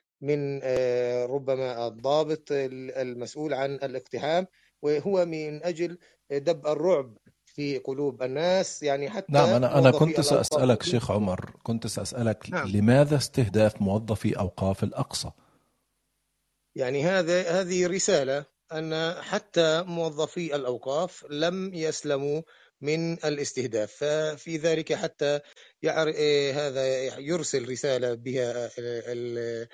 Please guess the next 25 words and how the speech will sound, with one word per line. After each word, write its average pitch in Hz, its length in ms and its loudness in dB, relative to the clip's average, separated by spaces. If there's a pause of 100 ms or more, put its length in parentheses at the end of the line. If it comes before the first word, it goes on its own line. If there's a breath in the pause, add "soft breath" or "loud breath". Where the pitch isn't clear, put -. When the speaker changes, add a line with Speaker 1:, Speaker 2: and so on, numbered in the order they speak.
(260 loud breath)
Speaker 1:
الاحتلال 147 640 2 (340 soft breath)
أنه 151 380 0
حتى 160 480 2
لو 151 220 0
كان 151 240 2
أوقاف 147 480 -2
لم 147 200 0
يسلم 143 360 -2
من 123 460 -6
الضرب 135 560 -4
حتى 180 420 0
يتم 196 280 -2
تفريغ 185 380 -2
المسجد 160 380 -4
الأقصى 160 320 -2
من 151 220 -4
المصلين. 160 600 -2 (460 soft breath)
لكن، 160 480 0
إيه، 143 440 0
رغم 156 380 0
هذه 135 520 0
ال-، 123 240 -2 (220)
يعني 113 300 -8
الحواجز، 123 600 -2
نحن 151 340 -2